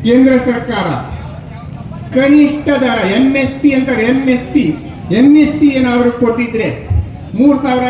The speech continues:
ಏಳ್ನೂರು ಮಾತುಕತೆ ಆಗಿತ್ತು, ಅದರಲ್ಲಿ ಎಂ ಎಸ್ ಪಿ ಕೊಟ್ಟಿದ್ರೆ ಮೂರುವರೆ ಸಾವಿರ ಆಗ್ತಿತ್ತು ಕೇಂದ್ರ ಸರ್ಕಾರ ಕೊಡಕ್ ಮಾಡ್ತಿಲ್ಲ. ಆದ್ರೂ ನಾವು ಕಾಂಗ್ರೆಸ್ ಸರ್ಕಾರವನ್ನ ಕೇಳ್ತೀನಿ, ಮೂರುವರೆ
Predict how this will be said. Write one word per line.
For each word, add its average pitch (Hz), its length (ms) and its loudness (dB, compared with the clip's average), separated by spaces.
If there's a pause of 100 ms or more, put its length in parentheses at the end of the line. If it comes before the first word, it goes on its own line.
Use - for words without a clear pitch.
(120)
ಏಳ್ನೂರು 240 420 0
ಮಾತುಕತೆ 226 400 -4
ಆಗಿತ್ತು, 214 260 -4 (600)
ಅದರಲ್ಲಿ 226 340 0
ಎಂ 277 140 4
ಎಸ್ 285 140 2
ಪಿ 302 140 4
ಕೊಟ್ಟಿದ್ರೆ 294 380 4
ಮೂರುವರೆ 262 340 4
ಸಾವಿರ 240 240 0
ಆಗ್ತಿತ್ತು - 380 -6 (680)
ಕೇಂದ್ರ 220 240 2 (100)
ಸರ್ಕಾರ 247 340 -4 (380)
ಕೊಡಕ್ 185 340 0
ಮಾಡ್ತಿಲ್ಲ. 160 360 2 (800)
ಆದ್ರೂ 247 220 4 (140)
ನಾವು 226 200 2 (220)
ಕಾಂಗ್ರೆಸ್ 233 360 0
ಸರ್ಕಾರವನ್ನ 240 520 0 (120)
ಕೇಳ್ತೀನಿ, 208 340 -4 (480)
ಮೂರುವರೆ 240 440 4